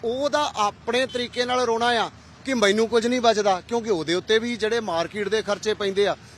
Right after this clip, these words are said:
ਤੇ, ਅਹ, ਕਿਸਾਨ ਦਾ ਆਪਣੇ ਤਰੀਕੇ ਨਾਲ ਰੋਣਾ, ਕਿਉਂਕਿ ਕਿਸਾਨ ਦੀ ਫਸਲ ਦਾ ਮੁੱਲ ਸਰਕਾਰ ਨਹੀਂ ਪਾਉਂਦੀ। ਤਾਂ ਇਸ ਕਰਕੇ ਸਾਰਾ ਜਿਹੜਾ ਸਾਡਾ ਸੰਕਟ ਆ ਇਹ ਭਾਰਤ ਸਰਕਾਰ ਦੀਆਂ ਨੀਤੀਆਂ ਕਰਕੇ, ਅਹ,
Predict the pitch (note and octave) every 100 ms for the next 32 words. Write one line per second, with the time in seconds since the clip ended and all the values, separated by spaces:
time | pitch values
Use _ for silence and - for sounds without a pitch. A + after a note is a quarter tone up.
0 | - - B3+ C4 C4 B3 A#3+ G#3+ G3+ G3
1 | F#3+ - G#3+ G#3 A3+ B3+ C#4+ - G#3 -
2 | G3+ G#3+ A3 A3 A3+ A#3 A3 A3 A#3+ A#3
3 | A#3+ A3 A3+ G3 F#3+ F#3+ G3 F3+ F3 F3
4 | E3+ F3 E3 E3 D#3 D#3 E3 F#3 F#3 F3+
5 | F3+ - - - - - - B3 B3 C4
6 | C#4+ C4 B3 C4+ C#4 - F#3 F#3 C4 B3
7 | A3+ A3 G3+ F#3 G#3 G3 F3+ F3 G#3+ A3
8 | A3 - - - - A3+ B3 - A#3 G#3
9 | F3 F#3+ A#3 G#3+ G3 G3 F#3+ G#3+ G#3 G#3
10 | A#3+ B3 B3 G#3+ G3+ G#3 G#3+ G3 - -
11 | - G3 F#3 F3 F3